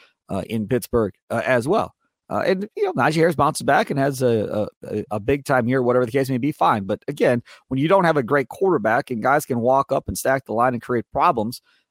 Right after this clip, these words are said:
uh, that's going to be an issue. And Najee Harris last year had a young back behind him, uh, that s-, showed some explosion when he ran the ball, uh, and the ability to hit the home run. And everybody got all excited about that and kind of,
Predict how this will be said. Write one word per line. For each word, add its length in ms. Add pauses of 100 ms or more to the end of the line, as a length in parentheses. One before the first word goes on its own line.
(140)
uh, 420
that's 600
going 160
to 40
be 60
an 80
issue. 260 (140)
And 140
Najee 240
Harris 200
last 280
year 80
had 100
a 60
young 240
back 180
behind 320
him, 240 (400)
uh, 160
that 160
s-, 280
showed 300
some 140
explosion 540
when 100
he 120
ran 220
the 80
ball, 360 (360)
uh, 100
and 120
the 40
ability 280
to 60
hit 100
the 80
home 240
run. 240
And 220
everybody 280
got 200
all 160
excited 380
about 260
that 240
and 100
kind 220
of, 160